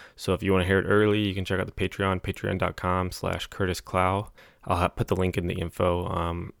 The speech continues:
I'm offering stuff for creators. Like, uh, I'm gonna post my scripts on there. I'm gonna, I, I have a few slots for mentoring. Um,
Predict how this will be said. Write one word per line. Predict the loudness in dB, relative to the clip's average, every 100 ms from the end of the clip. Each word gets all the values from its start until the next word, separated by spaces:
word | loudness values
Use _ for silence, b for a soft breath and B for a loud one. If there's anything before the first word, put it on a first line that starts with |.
| -4
I'm | 2
offering | 2 2 2 2
stuff | 2 0 0
for | 0 -2
creators. | 2 2 4 0 -2
Like, | -6 -4
uh, | -4 -4 -6
I'm | -4 -2
gonna | -2 -4 -2
post | 0 0
my | -2 -6
scripts | -2 -2 0 0
on | 0 2
there. | 2 2 0 -2 -10 B B B B B
I'm | -4 -2 0
gonna, | 0 0 2 0 -2 -6 -8
I, | -6 -4 0
I |
have | 0
a | 0
few | -2 0
slots | 6 4
for | 4 0
mentoring. | 2 2 0 0 0 -2
Um, | -6 -6 -6 -6 -10